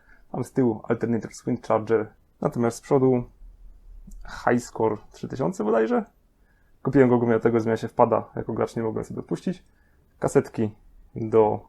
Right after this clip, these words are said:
Soundwave'a i do Blastera. Tutaj Pendrive Ravage, jeden z popularniejszych zestawów, które trafiają się w większości kolekcjonerów prędzej czy później.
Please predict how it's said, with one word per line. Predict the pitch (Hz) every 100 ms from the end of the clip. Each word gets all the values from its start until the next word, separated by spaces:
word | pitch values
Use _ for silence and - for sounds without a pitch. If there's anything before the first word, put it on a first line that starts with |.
| -
Soundwave'a | - 120 110 113 107 101 98 _ _ _ _ _
i | 127 120
do | 107 107 107 -
Blastera. | - 123 165 208 240 _ _ _ _ _ _ _ _ _ _
Tutaj | - 139 131 123 120 _ - _ _ _ _ _ _ -
Pendrive | 131 117 -
Ravage, | 139 135 139 - - _ _ _ _ _ _ _ _ _ -
jeden | - 120
z | 117
popularniejszych | 117 120 113 117 110 117 - _ -
zestawów, | 120 - 113 -
które | - 113 110 113 - _ _ _ -
trafiają | - 117 113
się | 107 -
w | -
większości | 117 117 - 113
kolekcjonerów | 113 139 143
prędzej | 143 135 143
czy | 151
później. | 147 147 156